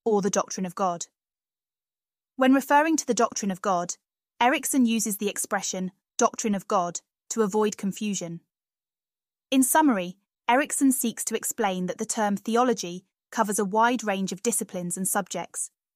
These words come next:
and specifically focuses on the systematic theology aspect, which deals with the doctrinal character of the Christian faith. In addition,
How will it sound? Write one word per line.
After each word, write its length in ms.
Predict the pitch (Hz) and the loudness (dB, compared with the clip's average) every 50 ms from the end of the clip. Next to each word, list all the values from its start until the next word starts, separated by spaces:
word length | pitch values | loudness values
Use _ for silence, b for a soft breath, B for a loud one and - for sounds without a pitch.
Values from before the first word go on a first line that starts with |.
| _ _ - | _ _ 0
and 120 | 233 214 | 2 2
specifically 600 | - - 262 - - 330 302 - - - 285 254 | 2 0 0 0 0 -2 -2 -4 -4 -4 -4 -2
focuses 520 | - - 247 240 233 - 208 - 208 190 208 | 0 2 2 2 0 -2 -4 -6 -4 -2 -2
on 120 | 196 196 | -2 -2
the 60 | 196 | -2
systematic 640 | - - - 247 - - 262 220 214 - - - - | -2 -2 -2 -2 -2 0 0 0 0 0 -4 -10 -8
theology 440 | - - 220 214 220 214 196 - 190 | -6 -4 -2 0 0 0 -2 -2 -4
aspect, 520 | 180 170 - - - 175 - - - - - _ _ _ _ _ _ _ _ | -4 -4 -6 -6 -8 -8 -8 -8 -10 -12 -14 _ _ _ _ _ _ _ _
which 180 | 220 202 - - | -4 -2 -2 0
deals 280 | 269 262 269 269 262 | 2 2 2 2 0
with 100 | 269 226 | 0 0
the 60 | 247 | 0
doctrinal 480 | 208 - 254 - - - - 247 254 247 | 2 2 2 2 0 0 0 0 0 0
character 440 | - - 226 202 190 - - - 190 | 0 0 0 0 0 -2 -6 -6 -6
of 120 | 180 - | -6 -6
the 60 | 208 | -8
Christian 400 | 190 - 220 185 - - 202 185 | -8 -6 -6 -6 -6 -4 -4 -4
faith. 420 | 180 - 196 180 175 170 - _ _ _ _ _ _ _ _ _ _ _ _ _ _ _ _ _ _ _ _ _ _ _ _ _ _ _ _ _ _ _ _ _ _ _ _ _ _ _ _ _ _ | -4 -2 -4 -4 -4 -6 -12 _ _ _ _ _ _ _ _ _ _ _ _ _ _ _ _ _ _ _ _ _ _ _ _ _ _ _ _ _ _ _ _ _ _ _ _ _ _ _ _ _ _
In 140 | - 262 254 | 0 2 2
addition, 500 | 262 214 302 285 - - 202 185 180 | 4 2 0 0 -2 -2 -4 -6 -6